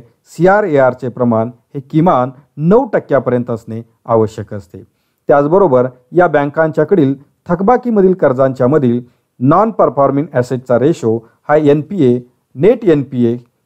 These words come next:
की त्या ठिकाणी जास्तीत जास्त तीन टक्के असणे आवश्यक असते. तीन टक्क्यापेक्षा अधिक नेट एनपीए असेल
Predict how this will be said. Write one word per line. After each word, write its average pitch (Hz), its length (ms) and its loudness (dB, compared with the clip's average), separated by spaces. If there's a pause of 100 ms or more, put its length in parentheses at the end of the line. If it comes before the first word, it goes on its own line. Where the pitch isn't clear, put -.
(160)
की 175 100 -2 (200)
त्या 143 140 2
ठिकाणी 139 340 0
जास्तीत 135 480 -2
जास्त 143 300 0
तीन 233 400 -2
टक्के 147 300 -2
असणे 123 320 -8 (240)
आवश्यक 110 460 -2
असते. 101 280 -16
तीन 202 260 -2
टक्क्यापेक्षा 135 680 -2
अधिक 226 320 -2
नेट 156 220 -4
एनपीए 131 340 -4
असेल 127 300 -6